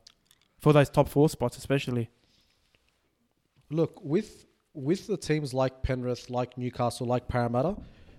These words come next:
Speaker 2: they're showing glimpses of they've got the attack down pat, right? It's the defense that's gonna, that's, that's, that's the separator between Melbourne and s-, uh,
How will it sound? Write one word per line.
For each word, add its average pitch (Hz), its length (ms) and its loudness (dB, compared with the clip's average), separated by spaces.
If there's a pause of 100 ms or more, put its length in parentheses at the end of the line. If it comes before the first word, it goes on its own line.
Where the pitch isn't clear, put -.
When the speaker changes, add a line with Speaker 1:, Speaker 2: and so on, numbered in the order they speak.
Speaker 2:
they're 175 180 0
showing 190 380 -4
glimpses 147 480 -4
of 123 460 -2 (420)
they've 123 280 0
got 143 280 2 (280)
the 120 480 -2
attack - 460 -6 (280)
down 123 260 -4
pat, 110 280 -8 (300)
right? 135 220 -2 (920)
It's - 320 -4
the 135 180 -2
defense 147 480 -2
that's - 220 -8
gonna, 120 400 -4
that's, - 280 -6
that's, 156 320 -2 (200)
that's 185 200 0
the 165 60 -4
separator 156 380 2
between 135 320 -2
Melbourne 127 300 0
and 110 100 -6
s-, - 180 -12
uh, 120 220 -4